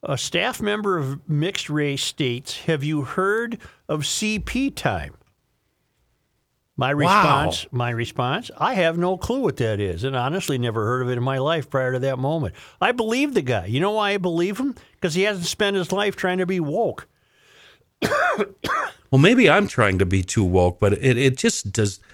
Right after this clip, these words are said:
Speaker 2: You know, the, they finally got us to use African American, which rightfully so, they should have. Or even just black people.
Speaker 1: How
Speaker 2: But
Speaker 1: about just people?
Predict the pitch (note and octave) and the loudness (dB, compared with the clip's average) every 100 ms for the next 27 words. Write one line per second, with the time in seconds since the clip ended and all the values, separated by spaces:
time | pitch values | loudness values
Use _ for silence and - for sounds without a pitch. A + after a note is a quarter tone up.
0 | - _ _ _ F#3+ G3+ F#3 D#3 E3+ D#3 | -20 _ _ _ 2 6 6 4 2 0
1 | - - - D3+ D3 D#3 D#3 - G3 A#3+ | -4 -12 -8 -8 -2 2 2 2 4 6
2 | G3+ A#2+ D3 D#3+ D3 - B2+ A#2 C3 B2+ | 6 4 4 4 4 2 2 4 4 2
3 | G2 A2 C3 C3 - A2 F2+ F#2+ G#2+ F#2+ | -2 -2 0 -2 0 2 4 4 4 2
4 | E2+ D#2+ G#2+ C3 F3+ G3+ A#3+ B3+ - D#3+ | 0 0 0 0 -2 2 2 2 2 4
5 | A2 - - G#3 G2+ F#2+ A#2 - A#3 F3+ | 2 0 0 2 2 2 -2 0 2 2
6 | - - _ _ _ _ - G3 F#3+ A3 | 0 -8 _ _ _ _ 2 2 2 2
7 | A3 F#3 G3 F#3+ - - - D#3+ G#3+ - | 4 4 2 0 -6 -10 -4 -2 -2 -4
8 | - G2 F2+ F2 - - D#4 - C#4+ - | -4 -4 -2 -4 0 0 -2 -4 -8 -6
9 | D4+ D#4+ - - | -4 -4 -6 -12